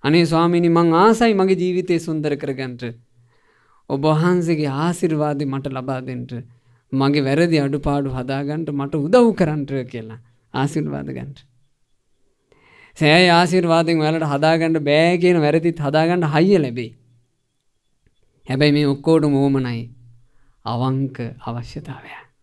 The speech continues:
අවංක අවශ්‍යතාවය. අඟුලිමාලට තිබ්බේ අවංක අවශ්‍යතාවය. අඟුලිමාලට උවමනා වුණේ පැනලා යන්න. අඟුලිමාලට තේරුණා, "මට වැරදුණා.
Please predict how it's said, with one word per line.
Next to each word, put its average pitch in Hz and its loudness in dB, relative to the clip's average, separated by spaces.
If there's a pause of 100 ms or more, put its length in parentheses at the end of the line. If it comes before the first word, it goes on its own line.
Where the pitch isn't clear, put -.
(640)
අවංක 143 0
අවශ්‍යතාවය. 123 -16 (1700)
අඟුලිමාලට 170 4
තිබ්බේ 156 4
අවංක 156 2
අවශ්‍යතාවය. 151 -2 (1600)
අඟුලිමාලට 156 4
උවමනා 151 2
වුණේ 151 0
පැනලා 139 -4
යන්න. 135 -10 (1400)
අඟුලිමාලට 175 2
තේරුණා, 180 2
"මට 165 2
වැරදුණා. 190 6